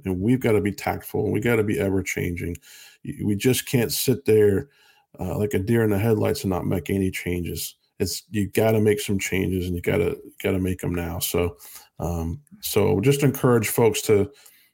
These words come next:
give us a call. We're happy to sit down with you. Everything's complimentary, folks.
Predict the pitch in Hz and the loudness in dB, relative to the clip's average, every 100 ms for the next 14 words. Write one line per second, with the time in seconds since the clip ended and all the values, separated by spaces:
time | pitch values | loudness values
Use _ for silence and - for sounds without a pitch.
0 | _ 139 151 147 147 147 127 127 135 143 | _ 2 4 4 2 2 2 4 4 4
1 | 143 107 101 120 117 120 110 117 - 107 | 2 0 2 2 2 2 2 -2 0 0
2 | 117 117 123 123 127 120 - - 110 113 | 0 2 2 4 4 2 -2 -2 0 0
3 | 104 107 - 104 - 104 101 - | 0 0 0 -2 2 0 0 -8